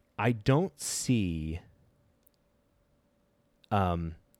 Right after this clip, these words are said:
well, I don't see the difference between a couple of things. One, I don't see how being in a position of authority, being a role model for the kids,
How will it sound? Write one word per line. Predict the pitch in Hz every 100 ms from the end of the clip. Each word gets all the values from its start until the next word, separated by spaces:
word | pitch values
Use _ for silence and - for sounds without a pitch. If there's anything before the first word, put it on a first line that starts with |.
| -
well, | 123
I |
don't | 135 160
see | 156 131 -
the | 101
difference | 98 87 87
between | - 85
a |
couple | - 69
of |
things. | - - -
One, | 139 143 -
I |
don't | 139 190 180
see | - 135 123
how | 107 101
being | 98 113 117
in | 107
a | 92
position | - 92 90 131 - 135
of | 101
authority, | - 98 92 85 87 147 _ _ _ _ _ _ -
being | 117 107
a |
role | 95 107 135 156
model | 143 127 120
for | - 107 98 92 -
the | -
kids, | - 85 82 87